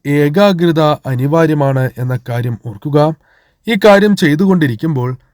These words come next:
ഒരിക്കലും പലവിധ ചിന്തകൾ മനസ്സിലേക്ക് കടന്നു വരാൻ പാടുള്ളതല്ല. അത്തരത്തിൽ ഏകാഗ്രത ഇല്ലാതെ ഈ കാര്യം ചെയ്താലും നിങ്ങൾ ആഗ്രഹിക്കുന്ന ഫലം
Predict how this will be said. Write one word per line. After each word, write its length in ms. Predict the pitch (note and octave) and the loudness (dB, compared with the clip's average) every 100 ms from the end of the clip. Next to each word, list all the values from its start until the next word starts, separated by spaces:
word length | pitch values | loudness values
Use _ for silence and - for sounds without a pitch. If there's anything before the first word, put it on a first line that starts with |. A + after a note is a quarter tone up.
| _ _ _ | _ _ _
ഒരിക്കലും 420 | C#3 D#3 E3 F3+ E3 - | -2 0 2 2 2 -2
പലവിധ 500 | C3+ C#3+ F3 D#3+ D#3+ | -2 0 0 2 0
ചിന്തകൾ 540 | C#3+ A#2+ B2+ C#3 C3+ C3+ | -2 -6 -4 -2 -2 -4
മനസ്സിലേക്ക് 760 | B2 A#2 C3 D#3+ C#3 B2 B2 A#2 | -8 -6 -6 -4 -4 -4 -8 -6
കടന്നു 320 | A#2+ A#2+ A#2+ | -8 -6 -4
വരാൻ 280 | A#2 A#2 A#2 - | -4 -4 -6 -8
പാടുള്ളതല്ല. 600 | A#2+ A2+ A#2 G#2+ G#2 F#2+ B2+ C#3+ - _ _ _ - | -8 -6 -6 -6 -8 -6 -4 -4 -8 _ _ _ 0
അത്തരത്തിൽ 460 | F3 E3+ A#3+ G3 A3 - C#3+ | 0 2 0 2 0 0 0
ഏകാഗ്രത 600 | D3 C#3+ G3 F#3 F3+ F3+ | 0 4 2 4 2 0
ഇല്ലാതെ 580 | E3 C#3 C#3+ E3 D#3 D#3 | 0 -2 2 2 2 0
ഈ 140 | C#3 C3 | -4 -4
കാര്യം 260 | C#3+ C#3 C#3 | -4 -2 -4
ചെയ്താലും 520 | B2+ A2 C3+ D3 C3 C3 C3+ _ _ - | -6 -6 -2 0 -2 -4 -8 _ _ -8
നിങ്ങൾ 200 | D3 D3+ B2+ | 0 0 2
ആഗ്രഹിക്കുന്ന 680 | C3 B2+ C3 E3 C#3+ C#3+ | 0 0 2 2 2 -2
ഫലം 320 | C3+ C3+ C3 | -2 -2 -4